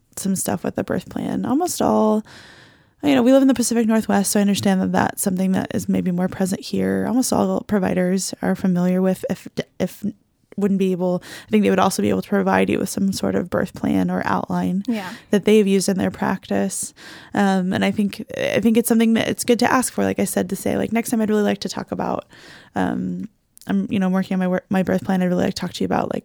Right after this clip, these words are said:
Speaker 1: what, what are some normal things that,
Speaker 2: Yeah.
Speaker 1: you know, maybe I would not, not necessarily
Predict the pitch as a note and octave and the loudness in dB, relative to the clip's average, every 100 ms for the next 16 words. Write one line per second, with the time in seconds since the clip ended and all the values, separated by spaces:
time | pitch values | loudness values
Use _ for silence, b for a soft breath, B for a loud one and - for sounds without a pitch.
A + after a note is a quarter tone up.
0 | _ G3+ - - F#3+ G3 F#3 F3 F3 F3 | _ -2 -2 -2 0 0 0 0 0 -2
1 | D#3 - F#3 E3+ B B B B B B | -2 -4 -4 -6 B B B B B B
2 | F#3 F#3 E3+ A3+ A3+ _ - F3+ E3+ E3+ | -2 0 2 -2 -6 _ -4 -2 -2 -6
3 | E3+ - _ _ _ _ _ _ _ - | -8 -14 _ _ _ _ _ _ _ 0
4 | G3 F#3+ F3+ F#3 - C#4+ - E4 F#4 D#4 | 2 4 2 0 2 0 0 -2 0 0
5 | - B3 | 2 4